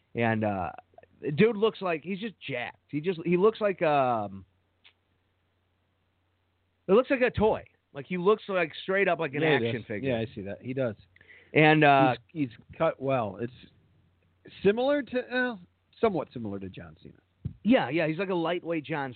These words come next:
Speaker 1: Cena,
Speaker 2: Yeah.
Speaker 1: build-wise. And then he's taking on a, a, a guy I think you'd really like, Kushida, whose gimmick is, um, that stupid Michael J. Fox movie you like, Back to the Future.
Speaker 2: Oh, it's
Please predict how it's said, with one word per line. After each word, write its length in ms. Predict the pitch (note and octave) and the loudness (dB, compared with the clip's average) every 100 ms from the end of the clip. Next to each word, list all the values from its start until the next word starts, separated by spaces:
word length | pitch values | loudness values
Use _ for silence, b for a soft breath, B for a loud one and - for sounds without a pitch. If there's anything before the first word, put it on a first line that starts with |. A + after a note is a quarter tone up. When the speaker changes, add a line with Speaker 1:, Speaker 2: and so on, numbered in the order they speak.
| - | -6
Speaker 1:
Cena, 320 | C3+ G#2+ F#2 | -6 -6 -10
Speaker 2:
Yeah. 160 | G#2+ F2+ | -10 -4
Speaker 1:
build-wise. 460 | C3+ A#2 G#2 E2+ - _ _ _ - | -4 -4 -6 -10 -12 _ _ _ 0
And 100 | F#3 | 2
then 120 | F#3 | 4
he's 200 | F3+ C4 | 4 4
taking 380 | - B3+ A3 G#3+ | 4 2 0 -2
on 340 | F#3 F3 E3 | 0 -2 -4
a, 360 | C#3+ D3+ B2 A#2+ | -6 -6 -6 -6
a, 300 | C#3+ B2+ D#3+ | -6 0 0
a 40 | |
guy 260 | E3 G3 A3+ | 2 2 2
I 40 | G3 | 2
think 180 | G3+ | 0
you'd 180 | E3+ B3 | 0 0
really 260 | A#3+ C3 G2+ | 0 0 -2
like, 280 | F#2+ F#2 G#2+ | -6 -8 -6
Kushida, 680 | C#3 - G#3 C4+ C3 G2+ A2 _ _ _ _ | -6 -2 -2 2 2 2 -4 _ _ _ _
whose 420 | - D#3+ D#3 D3 A2 | 2 6 6 4 2
gimmick 340 | F3+ F#3+ F#3 | 0 2 0
is, 260 | E3 D#3+ B2 | 0 0 0
um, 480 | D3+ C3+ C3 A#2 A2+ - _ b b | 0 2 0 -2 -8 -14 _ b b
that 160 | C#3 C#3+ | -2 -2
stupid 260 | - F#3 E3+ | 0 2 2
Michael 260 | E3+ E3 D#3+ | 0 0 0
J. 160 | D#3+ | 0
Fox 320 | D3+ F#3+ G3+ C3 | 0 0 -2 -6
movie 260 | A#2 G#2 | -8 -8
you 120 | G2 | -10
like, 240 | G2 G2 E2 _ | -10 -12 -14 _
Back 180 | F3+ F3 | 0 2
to 60 | E3 | -4
the 60 | |
Future. 440 | - C4+ - - - - _ _ | -2 -4 -4 -12 -18 -20 _ _
Speaker 2:
Oh, 400 | - A2+ A2 A2 | -4 -2 0 -2
it's 200 | G#2+ A2 | -4 -6